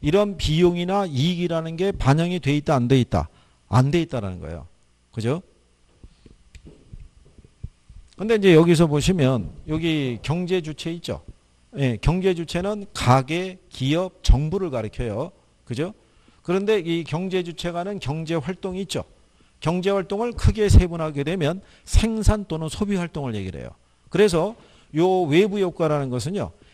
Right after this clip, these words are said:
생산 과정에서도 발생할 수 있고요. 소비 과정에서도 발생할 수 있다라고 얘기를 해요. 여기까지는 여러분 시험에 나온 거예요. 여기까지는.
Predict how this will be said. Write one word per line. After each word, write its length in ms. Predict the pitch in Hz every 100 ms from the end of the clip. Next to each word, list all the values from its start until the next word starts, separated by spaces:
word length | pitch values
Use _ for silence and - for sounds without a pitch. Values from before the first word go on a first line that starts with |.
| _ -
생산 640 | - 240 247 208 226 226
과정에서도 720 | 170 123 170 170 170 156 156 143
발생할 480 | 123 117 131 127
수 140 | 113 120
있고요. 320 | 107 151 92 - _ -
소비 360 | - 240 262
과정에서도 560 | 214 135 131 120 120 202
발생할 420 | 135 113 127 117
수 140 | - 117
있다라고 360 | 131 151 196
얘기를 240 | 120 107 135
해요. 260 | 117 143 - _ - _ - -
여기까지는 680 | 147 180 214 214 202 220 254
여러분 320 | 151 143 147
시험에 260 | 139 160 156
나온 260 | 113 98 95
거예요. 260 | 80 62 - _ _ _ _ _ _ -
여기까지는. 640 | 113 107 113 113 101 175